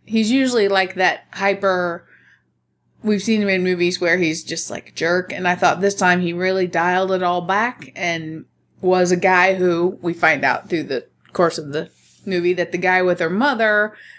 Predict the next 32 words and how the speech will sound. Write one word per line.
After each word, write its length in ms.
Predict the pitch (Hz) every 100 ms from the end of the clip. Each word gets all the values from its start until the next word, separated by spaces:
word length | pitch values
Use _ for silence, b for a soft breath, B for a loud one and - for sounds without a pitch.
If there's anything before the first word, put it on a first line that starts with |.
| B
was 160 | 196 196
actually 320 | 185 180 175
his 100 | 160
best 240 | 160 165 -
friend, 480 | 233 214 208 196
and 160 | 175 165
they 140 | -
cheated, 600 | - 233 226 202 196 190
and 120 | 165 165
blah, 160 | 160
blah, 100 | 151
blah, 280 | 165 202 196
and 100 | 190
he's 140 | 202 202
just 160 | 220
a 60 | 170
working 340 | 175 180 208
guy, 260 | 202 196 196
works 220 | 180 175
for, 140 | - 170
like, 180 | 175
a 140 | 170 147
road 420 | 151 180 175 170
surfacing 680 | - 170 180 180 175 175 175
company 340 | - 175 175 170
or 80 |
whatever, 540 | 175 170 180 180 170 -
and 300 | 165 165 165 _ _ _ _ _ _ _ _ _ _ -
he 100 | 190
has 120 | 180
an 60 | 180
old 240 | 180 175